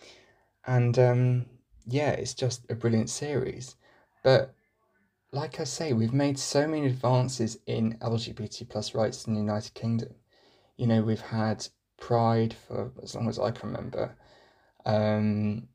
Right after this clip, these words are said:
you know, which really highlights, you know, everyone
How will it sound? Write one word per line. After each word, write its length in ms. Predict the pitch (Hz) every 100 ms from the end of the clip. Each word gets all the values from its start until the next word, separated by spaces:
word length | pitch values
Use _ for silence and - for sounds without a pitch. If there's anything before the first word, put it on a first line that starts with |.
| _ -
you 160 | 113
know, 160 | 107 104
which 260 | 117 -
really 340 | 123 147 151 131
highlights, 960 | 123 - 120 120 110 - - - - - _ _ _ _ _ _ _ _
you 120 | - 117
know, 340 | 107 104 104 - _ _ _ _ _ _ _ _ _ _ _
everyone 880 | - 117 113 113 117 113 113 113 110